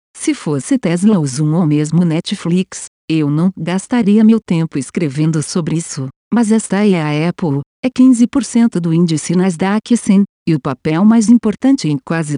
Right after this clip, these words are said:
todos os E T Fs globais de grande capitalização no mundo.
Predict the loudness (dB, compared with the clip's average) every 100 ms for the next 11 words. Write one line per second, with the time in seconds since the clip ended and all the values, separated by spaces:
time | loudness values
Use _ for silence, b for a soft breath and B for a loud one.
0 | -2 0 2 2 2 0 0 0 2 0
1 | 0 -2 -2 -2 -2 0 -2 -2 -2 -4
2 | -4 0 2 2 -2 -4 -6 -2 2 2
3 | 2 0 0 2 4 4 2 -2 -6